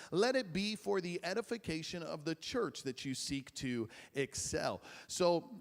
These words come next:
I don't know if you're taking notes, but the first thing is that we're to desire spiritual gifts. Desire spiritual gifts. Zeluo.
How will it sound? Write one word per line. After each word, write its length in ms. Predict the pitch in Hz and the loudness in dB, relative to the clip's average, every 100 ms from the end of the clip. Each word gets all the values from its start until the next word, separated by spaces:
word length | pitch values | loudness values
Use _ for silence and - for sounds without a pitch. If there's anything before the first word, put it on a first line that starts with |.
| - - _ _ _ _ _ | -16 -20 _ _ _ _ _
I 120 | - | 0
don't 100 | 147 | 2
know 100 | 123 | 2
if 100 | 107 | -2
you're 80 | 113 | -4
taking 380 | 110 127 113 110 | -2 -4 -4 -2
notes, 320 | 135 139 - | 0 -2 -2
but 160 | - 117 | -4 -4
the 80 | 123 | -4
first 300 | 160 185 - | -2 -4 -2
thing 160 | 123 | -2
is 140 | 117 117 | -2 -4
that 120 | 123 | -4
we're 140 | 127 | -4
to 140 | - 143 | -4 -2
desire 640 | 127 147 135 170 214 123 | 0 0 0 -2 -2 -2
spiritual 640 | - - 101 98 - 95 87 | -4 -6 -4 -6 -6 -10 -10
gifts. 280 | 87 - | -12 -14
Desire 640 | - 170 185 202 214 233 139 | -10 -8 -8 -6 -4 -4 -4
spiritual 540 | - - 98 98 110 | -8 -8 -12 -10 -10
gifts. 540 | 104 98 76 - - - _ _ _ _ _ | -8 -10 -10 -12 -14 -18 _ _ _ _ _
Zeluo. 800 | 104 123 135 139 139 120 110 90 | -4 0 2 4 2 2 0 0